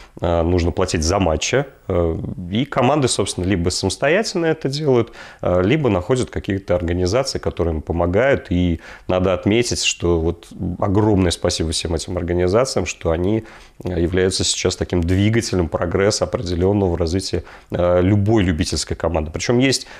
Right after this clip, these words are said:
э, те, кто развивает и детские команды, есть кто развивает взрослые команды, есть кто развивает,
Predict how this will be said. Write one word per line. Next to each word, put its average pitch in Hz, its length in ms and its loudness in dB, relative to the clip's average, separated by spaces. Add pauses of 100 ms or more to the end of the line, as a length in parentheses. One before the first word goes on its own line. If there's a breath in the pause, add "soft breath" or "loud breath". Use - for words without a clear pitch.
(220 loud breath)
э, 98 260 2
те, - 140 -2
кто - 160 -2
развивает 87 580 2
и 80 140 0
детские 101 380 0
команды, 135 640 2 (260 loud breath)
есть 82 220 -2
кто - 100 -6
развивает 78 360 0
взрослые 127 420 2
команды, 107 500 0
есть 80 400 -4
кто - 240 -6
развивает, 85 460 0